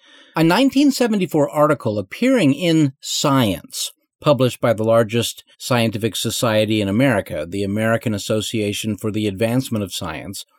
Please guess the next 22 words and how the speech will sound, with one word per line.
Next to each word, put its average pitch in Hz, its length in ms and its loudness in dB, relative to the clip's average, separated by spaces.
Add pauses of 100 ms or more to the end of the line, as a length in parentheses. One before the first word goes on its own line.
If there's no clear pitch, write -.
(200)
and 156 480 2 (100)
along 151 600 4
with 139 260 4
the 123 60 2
British 135 500 2
journal 117 380 2
Nature, 110 840 0 (200)
certainly 135 400 -2
the 104 100 -2
most 104 320 -2
influential 113 640 -2
science 107 480 -4
magazine, 117 720 -2 (200)
reported 135 680 2
that 123 200 4
Mormonism 135 760 2
had 104 320 0
produced 127 580 2
more 127 320 4
scientists 202 1000 -2
per 135 240 -2
capita 123 640 -4